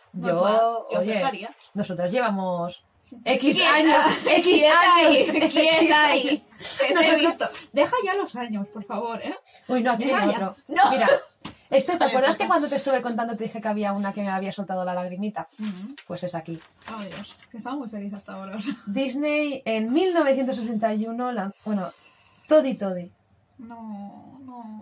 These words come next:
Speaker 1: no, no, no, no. Este la recuerdo.
Speaker 2: Yo admito que esta película solo la he visto
Speaker 1: No,
Speaker 2: tres
Speaker 1: no.
Speaker 2: veces, porque siempre que llega la parte en la que abandona a Todd,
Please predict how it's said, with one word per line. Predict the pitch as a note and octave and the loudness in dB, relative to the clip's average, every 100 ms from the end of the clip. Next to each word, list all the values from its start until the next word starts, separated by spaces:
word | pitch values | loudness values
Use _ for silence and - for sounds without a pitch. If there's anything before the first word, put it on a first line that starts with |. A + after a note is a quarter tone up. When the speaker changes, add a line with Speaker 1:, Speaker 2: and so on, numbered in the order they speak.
| C4+ | -20
Speaker 1:
no, | A#3 G#3+ G3+ G#3+ A3+ | -20 -20 -20 -20 -20
no, | A3+ G3+ G3+ G3+ | -20 -20 -20 -20
no, | G3 _ _ | -20 _ _
no. | - - _ _ _ _ - _ - - | -20 -20 _ _ _ _ -20 _ -20 -14
Este | E4 E4 | -12 -8
la | C#4+ C4+ | -8 -8
recuerdo. | B3 A#3+ B3+ C#4 - - - _ _ - - - - | -14 -16 -18 -18 -20 -20 -20 _ _ -20 -20 -20 -12
Speaker 2:
Yo | A3 C#4+ E4+ C4 | -2 4 4 4
admito | B3+ A#3+ C4+ E4 | 2 2 -2 0
que | D#4+ | 0
esta | C4 C4+ | -2 -2
película | B3+ B3 - D4 | -4 -6 -4 -6
solo | C#4 C4 B3+ | -4 -4 -2
la | A#3 | -2
he | G3+ | -2
visto | F#3+ - - F3 E3 | -6 -10 -6 -4 -6
Speaker 1:
No, | D4+ D#4+ D#4 | -12 -8 -2
Speaker 2:
tres | C4+ C#4+ | 0 0
Speaker 1:
no. | G3 | 0
Speaker 2:
veces, | B3 C4+ E4 F4 - - - - - _ _ _ _ _ _ - | -2 0 0 0 -6 -20 -20 -20 -20 _ _ _ _ _ _ 0
porque | C4+ B3+ A#3+ | 0 0 -4
siempre | C#4 C4+ C#4+ | -6 -6 -4
que | C4+ | -4
llega | A#3+ A3 | -4 -4
la | G#3+ G3+ | -4 -4
parte | G3+ F#3 | -6 -6
en | G3+ | -6
la | G3 | -6
que | G#3 | -6
abandona | G3 F#3+ G3+ A3+ G#3 | -6 -4 -6 -6 -6
a | |
Todd, | - A#3+ | -6 -4